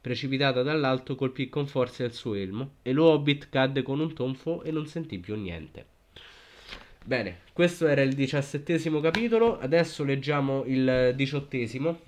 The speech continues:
che è intitolato Il viaggio di ritorno. Aspettate un attimo che faccio due conti, eh. Quattro, cinque, sette,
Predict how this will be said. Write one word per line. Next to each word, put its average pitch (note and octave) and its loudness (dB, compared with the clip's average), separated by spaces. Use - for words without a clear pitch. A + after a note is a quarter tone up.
che C#3+ -4
è C#3 0
intitolato D3 0
Il C#3+ -4
viaggio D3 0
di C#3 0
ritorno. A2 -6
Aspettate A2+ -10
un A#2+ -6
attimo C3+ -6
che A2+ -10
faccio A#2 -10
due A#2 -8
conti, G#2+ -10
eh. D3 -6
Quattro, B2 -12
cinque, C#3+ -10
sette, - -8